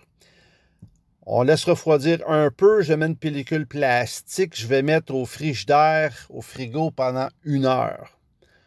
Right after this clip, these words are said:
Au bout d'une heure, je vais prendre une surface que je, une surface de travail, là, une planche par exemple,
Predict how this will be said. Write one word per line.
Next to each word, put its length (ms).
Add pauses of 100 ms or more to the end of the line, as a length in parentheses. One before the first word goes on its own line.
(880)
Au 80
bout 160
d'une 180
heure, 360
je 140
vais 420
prendre 400
une 280
surface 960
que 160
je, 160
une 160
surface 340
de 80
travail, 420
là, 100
une 100
planche 380
par 140
exemple, 360